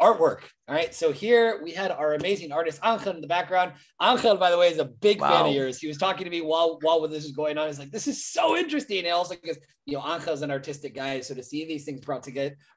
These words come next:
Speaker 1: brought to life, both with your slides, but also with the, the graph database itself in terms of how we get to see things.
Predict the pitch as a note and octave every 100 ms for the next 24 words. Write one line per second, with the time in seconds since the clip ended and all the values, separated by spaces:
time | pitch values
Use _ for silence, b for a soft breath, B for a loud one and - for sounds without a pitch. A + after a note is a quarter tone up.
0 | - G3 G3 D#3 D#3 A3+ - - C3+ F#3+
1 | C4 C4 G3 D#3+ - D#3+ G3+ - - _
2 | - - - C#4 D4 D4+ D4 G3 E3+ C#3+
3 | D3+ A3 A3+ A3 G3+ G3+ - - A3 -
4 | _ D3 D#3 G3 G3+ - G#3+ G#3+ G#3 G3+
5 | F#3+ G3+ F#3 C4